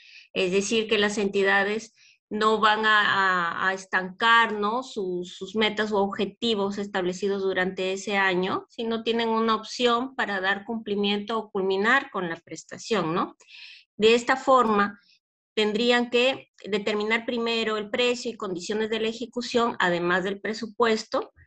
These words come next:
para posteriormente invitar a los postores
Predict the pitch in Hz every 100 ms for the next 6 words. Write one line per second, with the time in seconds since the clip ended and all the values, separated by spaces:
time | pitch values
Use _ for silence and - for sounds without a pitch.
0 | _ _ - 294 294 359 427 _ _ _
1 | 247 247 214 208 214 208 208 226 - 208
2 | 196 190 220 233 214 180 175 - 160 -
3 | - 156 143 - 131 -